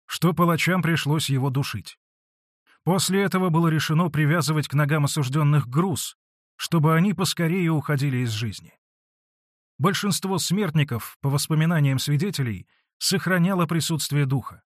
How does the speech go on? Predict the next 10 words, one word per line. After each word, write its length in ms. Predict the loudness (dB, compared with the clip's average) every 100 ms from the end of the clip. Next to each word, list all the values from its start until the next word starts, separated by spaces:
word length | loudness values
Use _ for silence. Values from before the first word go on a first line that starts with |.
| _ _ _ -6
Но 260 | 0 2 2
это 160 | 2
не 140 | 0 2
касалось 500 | 0 0 0 0 2
одного 320 | 2 2 2
из 100 | 2
нацистских 640 | 2 0 -4 -4 -4 -2
идеологов, 640 | -2 0 -2 -4 -6 -14 -20 _ _
Юлиуса 560 | 0 2 2 2 0 -2
Штрейхера. 640 | -2 -2 -4 -4 -10 -16